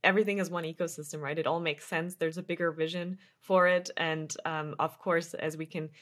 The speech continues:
see from all your ventures, you know, you are able to make it happen. If you have that skill of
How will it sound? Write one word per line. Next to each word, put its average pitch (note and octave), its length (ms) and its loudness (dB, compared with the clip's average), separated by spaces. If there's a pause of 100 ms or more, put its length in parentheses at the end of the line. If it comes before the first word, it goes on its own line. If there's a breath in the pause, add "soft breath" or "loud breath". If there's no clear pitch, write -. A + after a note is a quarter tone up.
(140 soft breath)
see G#3+ 260 2
from G3 200 2
all F3+ 100 4
your E3+ 140 0
ventures, E3 480 0
you E3 40 -6
know, D#3+ 80 -4
you D#3+ 180 -2
are D#3+ 80 4
able E3+ 280 0
to E3 140 -8
make D3+ 160 -2
it D3 80 -6
happen. D#3+ 320 -4
If D3 120 -8
you D3+ 60 -2
have D#3+ 280 0
that D3 200 0
skill D#3 360 0
of D3 200 -8